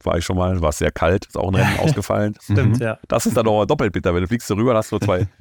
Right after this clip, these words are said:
Speaker 1: <laughs> zwei Tage Rennen, weil es an dem einen Tag zu kalt war. Aber das wird anders. Das wird auf jeden Fall anders. Ich find's ein bisschen schade, weil ich finde, diese Stimmung mit vielen Zuschauern, äh, dann eben so eine Saison zu beschließen,
Speaker 2: Ja.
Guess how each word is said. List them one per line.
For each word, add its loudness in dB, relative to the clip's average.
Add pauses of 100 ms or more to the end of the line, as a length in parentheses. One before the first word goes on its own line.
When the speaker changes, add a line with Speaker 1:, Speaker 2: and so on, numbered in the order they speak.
Speaker 1:
<laughs> -20
zwei 2
Tage 2
Rennen, 2
weil 2
es -6
an -2
dem 2
einen 0
Tag -4
zu -6
kalt -2
war. -8 (180)
Aber 2
das -2
wird -2
anders. -2 (140)
Das -6
wird -6
auf -4
jeden -2
Fall -2
anders. -2
Ich 0
find's -2
ein -6
bisschen 0
schade, 2 (140)
weil -2
ich -4
finde, 0
diese -2
Stimmung 0
mit -4
vielen 0
Zuschauern, 0
äh, -2
dann 0
eben -4
so -2
eine 0
Saison 0
zu -4
beschließen, -2 (180)
Speaker 2:
Ja. -4